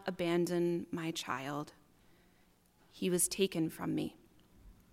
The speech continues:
He was taken from her as sixty thousand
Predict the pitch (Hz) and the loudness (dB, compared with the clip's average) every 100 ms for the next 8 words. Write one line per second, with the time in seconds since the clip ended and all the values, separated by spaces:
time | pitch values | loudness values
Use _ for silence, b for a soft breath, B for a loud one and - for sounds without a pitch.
0 | - - - - - b b b b b | -20 -20 -20 -20 -20 b b b b b
1 | - 254 254 - 285 285 294 277 277 277 | 4 8 8 8 6 8 8 8 8 8
2 | 247 226 226 214 202 - 262 - - 254 | 8 8 8 6 4 2 0 0 0 4
3 | 226 208 220 208 190 175 175 | 12 12 12 10 6 4 4